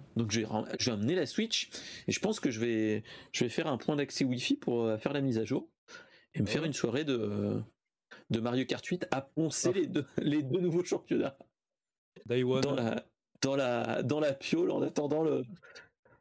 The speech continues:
Speaker 1: en attendant le coucher, quoi. <laughs>
Speaker 2: Ah bah voilà. Ouais, tu vas pouvoir tester ça.
Speaker 1: Ah, comme ça, c'est bon, c'est bon à savoir. Mais voilà, mais, euh, de toute façon, ouais, euh, moi, j'ai,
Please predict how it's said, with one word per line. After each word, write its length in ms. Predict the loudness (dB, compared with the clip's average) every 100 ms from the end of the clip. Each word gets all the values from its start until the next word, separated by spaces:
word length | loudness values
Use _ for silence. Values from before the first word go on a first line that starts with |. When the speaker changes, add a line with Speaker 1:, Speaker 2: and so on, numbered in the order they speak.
| _ _ -10 -2
Speaker 1:
en 120 | 0
attendant 400 | 0 0 0 0
le 100 | -2
coucher, 380 | -2 0 2 2
quoi. 180 | 0
<laughs> 560 | -2 -6 -4 -4 -2 -6 _ -6 -4 -4
Speaker 2:
Ah 40 |
bah 100 | -4
voilà. 240 | -6 -6 -10 -12 -8
Ouais, 140 | -2 0
tu 80 |
vas 80 | 0
pouvoir 200 | -2 -6
tester 260 | -8 -8 -4
ça. 80 | -2
Speaker 1:
Ah, 100 | -2
comme 160 | 0 0
ça, 120 | -2
c'est 160 | 0 0
bon, 180 | 0 0
c'est 120 | 0
bon 140 | 0
à 40 | 0
savoir. 360 | 0 0 -4 -6 _ -18 -12 -10 -2
Mais 60 | 0
voilà, 240 | 0 -2 -2
mais, 260 | 0 2
euh, 400 | 2 0 0 0
de 160 | 0 0
toute 180 | -2 -2
façon, 360 | -2 0 0 0
ouais, 260 | 0 0 -2 -6 -10 -8 -8 -10 -12 -2
euh, 500 | 0 0 -2 -2 -2 -2
moi, 260 | -2 -2 -2
j'ai, 720 | 0 0 0 2 2 0 -2